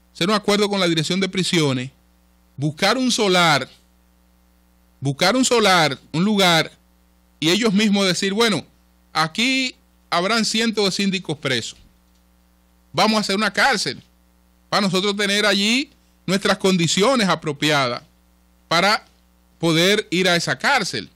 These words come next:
¿Por qué? Porque ahí hay una serie de alegatos, que esos alegatos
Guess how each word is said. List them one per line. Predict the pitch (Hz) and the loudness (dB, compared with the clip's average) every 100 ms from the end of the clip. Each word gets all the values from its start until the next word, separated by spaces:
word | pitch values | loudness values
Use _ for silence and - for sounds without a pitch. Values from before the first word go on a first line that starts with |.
| _ _ _ _ _ _ - | _ _ _ _ _ _ -2
¿Por | 226 240 | -2 0
qué? | 233 165 92 _ _ _ _ _ _ 156 | 0 0 -2 _ _ _ _ _ _ -4
Porque | 175 185 175 - | -2 -2 -6 -2
ahí | 143 147 | 0 2
hay | 185 247 | 2 0
una | 233 | -2
serie | 233 226 226 | 0 0 2
de | |
alegatos, | 214 190 165 139 - 120 - - _ _ _ _ _ _ - | 2 2 2 0 -2 -10 -10 -14 _ _ _ _ _ _ -6
que | 160 | -2
esos | 202 196 | 0 0
alegatos | 185 180 170 165 165 156 | 0 2 0 0 -2 -4